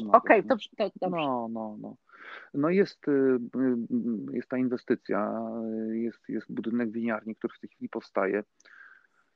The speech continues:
Speaker 1: E, jeżeli nic złego się nie wydarzy, to, y, myślę, że w stanie takim prawie użytkowym on będzie na koniec listopada.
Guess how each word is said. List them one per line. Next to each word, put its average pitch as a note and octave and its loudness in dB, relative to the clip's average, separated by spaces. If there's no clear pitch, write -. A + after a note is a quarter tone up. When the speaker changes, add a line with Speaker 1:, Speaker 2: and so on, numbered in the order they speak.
Speaker 1:
E, C3+ 6
jeżeli D3 4
nic C#3+ 0
złego C#3 2
się - -4
nie C3 2
wydarzy, A#2+ 0
to, B2 -2
y, - -6
myślę, A#2+ -4
że A#2 0
w - -20
stanie A#2+ -4
takim A#2+ -4
prawie B2 -2
użytkowym A#2 -2
on A2 -4
będzie A#2 -2
na A2+ -4
koniec A#2 -6
listopada. G#2+ 0